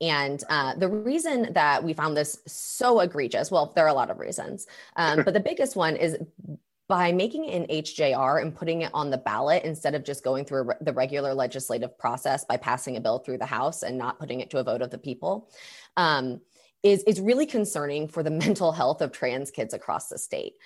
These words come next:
What we would see if this got onto the ballot,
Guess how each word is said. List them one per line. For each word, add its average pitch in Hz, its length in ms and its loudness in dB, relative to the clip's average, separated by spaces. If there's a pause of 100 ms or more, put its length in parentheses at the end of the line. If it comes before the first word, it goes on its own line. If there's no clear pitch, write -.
(180)
What 170 280 4
we 226 100 2
would 170 200 0
see 151 420 -4
if 156 160 -2
this 156 220 -2
got 143 340 0
onto 135 320 -8
the 135 80 -2
ballot, 160 480 2